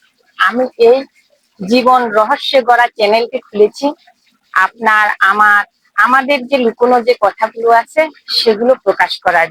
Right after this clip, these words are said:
জন্য। তাই আপনারা চেষ্টা করবেন আপনাদের মনের যে গভীরে লুকোনো যে ক্ষতগুলো আছে সেগুলো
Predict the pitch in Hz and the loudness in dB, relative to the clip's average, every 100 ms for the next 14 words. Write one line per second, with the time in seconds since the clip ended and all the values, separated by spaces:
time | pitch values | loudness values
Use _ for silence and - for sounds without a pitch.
0 | 170 165 160 165 _ _ _ _ - 214 | -6 -12 -12 -18 _ _ _ _ -2 0
1 | 240 - 202 233 233 233 214 - 226 214 | 0 0 -2 0 0 -2 -6 -6 -4 -4
2 | 214 214 214 214 _ _ _ _ _ _ | -2 0 0 -2 _ _ _ _ _ _
3 | _ _ - 190 - 269 262 262 254 247 | _ _ -4 -4 -2 -2 0 0 2 2
4 | 240 220 233 220 - _ _ 190 190 214 | -2 2 2 2 -4 _ _ -4 0 0
5 | 226 247 233 226 - 220 220 208 - 196 | 0 0 0 -2 -2 -2 -2 -4 -4 -4
6 | 185 214 220 214 196 - 202 190 - - | -4 -6 -4 0 0 -2 -10 -10 -6 -2
7 | 214 220 | -2 2